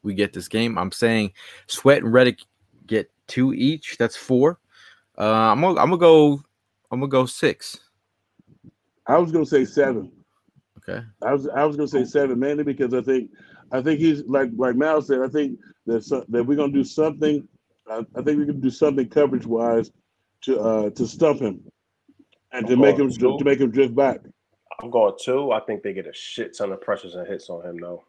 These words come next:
Speaker 3: Like, I think
Speaker 2: Okay.
Speaker 3: Purdy, I think Purdy has, he's gonna be lumped up at the end of this game. I don't know how many times you get him down, 'cause he's a relatively smart dude. He knows to throw the rock away. But I think those hits add up. And once you get into that third and fourth quarter,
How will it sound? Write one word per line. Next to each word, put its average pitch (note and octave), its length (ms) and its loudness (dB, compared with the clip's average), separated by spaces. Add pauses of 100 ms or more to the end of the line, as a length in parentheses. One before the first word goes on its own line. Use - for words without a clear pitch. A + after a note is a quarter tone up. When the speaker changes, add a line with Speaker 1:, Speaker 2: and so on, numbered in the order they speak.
(160)
Speaker 3:
Like, G2 80 -4
I G#2+ 160 0
think A#2+ 60 -2 (100)
Speaker 2:
Okay. G#2 80 -10
Speaker 3:
Purdy, B2 360 4
I - 80 -2
think G#2 220 -6
Purdy A2 280 -6
has, F2+ 460 -8 (520)
he's A#2+ 240 -8
gonna G#2+ 200 -4
be F#2+ 140 -14
lumped G#2+ 360 -6
up G2 160 -4
at F2+ 140 -12
the F#2+ 100 -8
end F#2 140 -12
of F2+ 60 -12
this F2+ 140 -12
game. F#2 360 -10 (220)
I - 60 2
don't C#3 80 6
know C3 60 4
how C3+ 80 2
many B2+ 180 4
times A#2+ 240 -2
you A2 60 -10
get G#2+ 140 -4
him G2 120 -4
down, A2 220 -4
'cause D3 160 -12
he's - 40 -8
a D#3 60 -4
relatively G#2+ 400 -2
smart F2+ 380 -6
dude. G2+ 180 -8
He B2+ 60 -4
knows G#2 200 -2
to F2 60 -16
throw F2 200 -10
the E2+ 80 -10
rock G2 240 -4
away. F2 300 -8 (340)
But F2+ 300 -6 (120)
I G2 80 -4
think G#2+ 240 -6
those G2+ 200 -4
hits A2 220 -4
add F2+ 280 -4
up. G2 200 -6
And F2 80 -10
once F2+ 160 -12
you A2 60 -14
get G2 140 -4
into G2 160 -8
that F#2 200 -4
third G2 180 -4
and F2+ 100 -10
fourth G2+ 280 -4
quarter, G2+ 440 -6